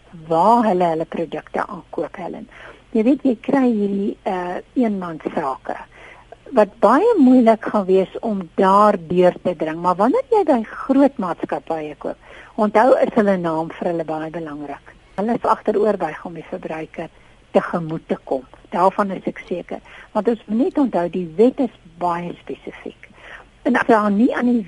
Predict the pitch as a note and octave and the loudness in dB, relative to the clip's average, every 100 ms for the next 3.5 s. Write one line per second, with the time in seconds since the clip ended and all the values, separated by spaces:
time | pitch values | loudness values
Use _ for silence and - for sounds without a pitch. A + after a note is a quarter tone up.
0 | D#3+ F3+ F#3 - G3 E3+ D#3+ F3 F3+ D#3 | -2 0 0 -6 -8 -6 -6 -8 -6 -6
1 | C#3 - F3+ - B3 C#4 D4 - B3 F3 | -6 -8 -14 -6 0 4 2 2 -2 -2
2 | E3+ - G#3+ G3 - G3 F#3 G3+ G3+ F#3 | -4 -4 -6 -6 -6 -4 -4 -4 -6 -8
3 | F#3+ - D4 - A3+ | -8 -8 -6 -4 -6